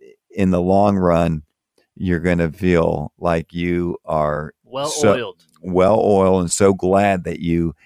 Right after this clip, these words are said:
Speaker 1: did planning, because sometimes it's too late to do planning.
Speaker 2: Yeah.
Speaker 1: And
Speaker 2: Or, or how about this, Alfie? How about don't do any tax planning? How about that?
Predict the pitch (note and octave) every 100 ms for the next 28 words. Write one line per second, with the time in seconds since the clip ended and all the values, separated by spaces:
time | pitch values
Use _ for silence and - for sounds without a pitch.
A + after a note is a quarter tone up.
0 | _ - D#2+ G2 G#2 - G2+ A2+ B2 E2+
1 | D#2+ D#2+ - _ _ _ _ - D#2+ F2+
2 | F2 F2 D#2+ - - _ _ - F#2+ G#2
3 | G#2 G2+ F#2 F2 E2 - - G2+ F#2 G#2+
4 | A2 E2+ E2+ E2 - D#2+ D#2+ D#2+ D#2+ D2
5 | _ _ A#2 B2+ G2 _ E2 E2 E3 F3+
6 | - E3 E3 D#3 F3 E3 D#3+ F3 D3+ A#2+
7 | A#2 D3 B2+ D#3+ F#3 G#3+ D3+ D#3+ F3 F#3+
8 | F3+ D#3+ C3 A2+ A#2+ A2 - - A2+ G2+
9 | G#2 A2+ A2+ A2 - -